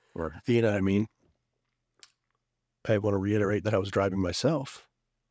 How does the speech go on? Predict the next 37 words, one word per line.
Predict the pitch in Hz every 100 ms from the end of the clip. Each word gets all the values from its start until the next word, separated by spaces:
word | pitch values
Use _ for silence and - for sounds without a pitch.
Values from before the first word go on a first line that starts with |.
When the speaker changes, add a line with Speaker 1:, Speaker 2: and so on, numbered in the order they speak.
| _ _ -
Speaker 2:
<laughs> | - - - -
So, | 269 - - - 165
Speaker 1:
Yeah. | 90 120 - 165
Speaker 2:
you | 147
know, | 131 123
it's | 139 151
not | 139
like | 135 135
I | 123
have, | 123 117 - _ _
it | 131 120 127
wasn't | 120 127 123 - -
fancy. | - 113 147 92 120 - _ _ _ _ -
Speaker 1:
Right. | 92 85
Speaker 2:
But | - 131
I |
got | 143 170
to | -
keep | - -
doing | 117 117
gigs, | 90 90 101 -
man. | - 98 107 _ _ _ _ _ _ _ _ _
Speaker 1:
But, | 143 - _ -
so | -
if | 139 143
you |
can | 156 156
identify | 127 117 110 107
in | 95
other | 92 90
people | - 85 82 78 82 -
what | 90 80
you've | 85
seen | - 90 82 80 78 -
them | 82 82 85 82 82
do | 78 78 78 76
to, | -